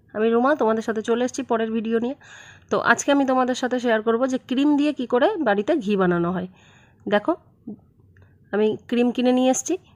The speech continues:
নিয়ে আসার পরে সেই ক্রিমটা কড়াইতে দিয়ে জ্বালাবো। জ্বালানোর পরে সেটা থেকে আস্তে আস্তে ঘি বেরোবে, সেটা আজকে আমি তোমাদের সাথে শেয়ার করছি, তোমরা দেখতে থাকো। তো দেখো ক্রিম, ক্রিমটা দেখো, দুধ থেকে ক্রিমটা মেশিনের সাহায্যে বের করা হয়, সেই ক্রিমটা নিয়ে এসে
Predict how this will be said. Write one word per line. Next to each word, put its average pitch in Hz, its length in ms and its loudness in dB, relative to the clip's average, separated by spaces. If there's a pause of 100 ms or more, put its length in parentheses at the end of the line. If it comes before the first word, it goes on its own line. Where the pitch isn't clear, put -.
নিয়ে 220 160 2
আসার 233 220 -2
পরে 254 180 2 (100)
সেই 220 260 -2
ক্রিমটা 240 340 0
কড়াইতে 214 460 2
দিয়ে 226 220 0 (120)
জ্বালাবো। 180 300 2 (760)
জ্বালানোর 226 400 4
পরে 247 140 2
সেটা 233 220 -2
থেকে 240 180 0
আস্তে 220 240 0
আস্তে 226 200 -2
ঘি 220 220 -2
বেরোবে, 208 380 2
সেটা 214 300 2
আজকে 220 240 -4
আমি 208 140 0
তোমাদের 190 260 -2
সাথে 208 220 -4
শেয়ার 190 180 -2
করছি, 208 260 -6
তোমরা 202 220 0
দেখতে 180 240 -4
থাকো। 185 240 -10 (1700)
তো - 120 -20
দেখো 208 240 -2
ক্রিম, 226 260 -4 (320)
ক্রিমটা 220 340 -2
দেখো, 214 240 0 (200)
দুধ 220 240 0
থেকে 240 220 0
ক্রিমটা 220 520 0
মেশিনের 214 440 -2
সাহায্যে 214 360 0
বের 196 180 0
করা 202 220 0
হয়, 233 180 -2 (760)
সেই 220 200 -2
ক্রিমটা 220 360 -2
নিয়ে 214 200 0
এসে 277 180 0